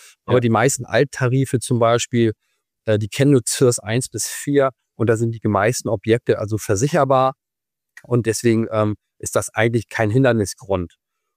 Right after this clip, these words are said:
Speaker 1: Und auch wenn ein Objekt schon mal schadenbelastet war, also sprich ein, ein, ein größeres Elementarereignis erlebt hat, sind auch
Speaker 2: Ja.
Speaker 1: diese Objekte nach unserer Erfahrung immer noch versicherbar, sicherlich zu anderen Konditionen, anderen Selbstbehalten und vielleicht wird auch
Speaker 2: Ja,
Speaker 1: mal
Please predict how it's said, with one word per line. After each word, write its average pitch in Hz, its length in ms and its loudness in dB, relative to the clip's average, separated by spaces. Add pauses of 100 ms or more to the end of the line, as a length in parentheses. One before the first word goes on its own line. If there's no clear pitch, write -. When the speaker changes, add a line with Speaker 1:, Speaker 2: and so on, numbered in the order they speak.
(120)
Speaker 1:
Und 117 160 -6
auch 120 200 0
wenn 143 180 2
ein 127 380 0
Objekt 120 440 -2
schon 131 140 0
mal 113 140 2
schadenbelastet 120 880 0
war, 139 220 2
also 131 140 2
sprich 123 280 -4
ein, 110 320 -6
ein, 101 220 -16
ein 98 140 -20
größeres 113 560 -2
Elementarereignis 113 840 -4
erlebt 117 460 -2
hat, 156 220 -2 (360)
sind - 260 -4
auch - 120 -2
Speaker 2:
Ja. 143 80 0
Speaker 1:
diese 151 200 4
Objekte 123 680 0 (220)
nach 104 120 -8
unserer 123 300 0
Erfahrung 117 580 0
immer 120 220 0
noch 117 120 0
versicherbar, 156 840 0 (420)
sicherlich 123 440 -2
zu - 140 -6
anderen 127 380 0
Konditionen, 156 800 2
anderen 117 280 -2
Selbstbehalten 127 920 -4
und 107 140 -8
vielleicht 113 320 -4
wird 120 180 -2
auch 104 80 -12
Speaker 2:
Ja, 104 80 -4
Speaker 1:
mal 110 120 -2